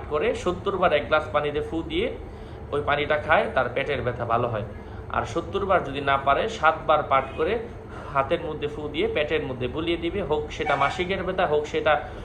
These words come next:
সন্তান প্রসবের ব্যথা, হোক সেটা নরমাল কোনো ব্যথা, হোক সেটা অ্যাপেন্ডিসাইটের ব্যথা, হোক সেটা গ্যাস্ট্রিকের ব্যথা,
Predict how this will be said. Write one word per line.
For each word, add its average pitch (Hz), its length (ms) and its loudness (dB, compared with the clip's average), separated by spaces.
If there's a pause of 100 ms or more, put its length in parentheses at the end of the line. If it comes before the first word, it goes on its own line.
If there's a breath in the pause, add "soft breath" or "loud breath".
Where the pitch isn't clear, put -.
(160 loud breath)
সন্তান 160 440 4
প্রসবের 196 440 4
ব্যথা, 185 280 2 (320 loud breath)
হোক 165 160 2
সেটা 160 240 4
নরমাল 156 400 6
কোনো 156 240 2
ব্যথা, 156 260 4
হোক 170 200 0
সেটা 147 240 -2
অ্যাপেন্ডিসাইটের 175 680 -2
ব্যথা, 190 240 2
হোক 165 200 2
সেটা 147 280 2
গ্যাস্ট্রিকের 135 520 0
ব্যথা, 120 300 -2